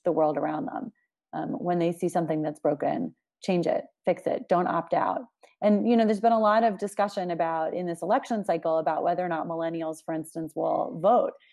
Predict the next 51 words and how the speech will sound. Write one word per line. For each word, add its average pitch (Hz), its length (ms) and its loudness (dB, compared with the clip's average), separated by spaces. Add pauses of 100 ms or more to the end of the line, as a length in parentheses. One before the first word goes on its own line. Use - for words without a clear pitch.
(160)
and 165 100 -4
whether 170 280 2
they'll 156 140 0
show 156 220 -2
up 151 140 -2
at - 80 -18
the - 120 -20
polls. 190 460 0
And, 160 240 -6 (320)
you 190 100 -6
know, 175 140 0
in 170 120 0
recent 180 340 -2
years, 165 220 0
they 170 100 0
have 165 160 0
not, 170 380 2 (360)
uh, 156 200 -2 (360)
shown 175 260 -2
up 160 160 -2
in 165 140 0
big 156 140 -2
numbers. - 480 -6 (360)
Um, 170 180 -6
and 175 200 0
that's 175 240 2 (240)
a 185 60 0
real 190 200 4
problem. 196 520 0
So, 180 260 2 (260)
you 202 80 -2
know, 185 100 0
we 202 200 2
need 220 320 2
millennials 180 840 0
and 180 200 -6
younger 170 600 -2
Americans, 160 520 -2
'cause - 160 -16
now 160 140 -2
Gen 160 240 0
Z 165 220 0
is 151 180 -4
coming 160 300 -6
up 160 140 -6
and 165 140 -6
is 156 100 -6
gonna 160 160 -6
be 160 120 -4
voting 160 300 0
soon. 160 300 -6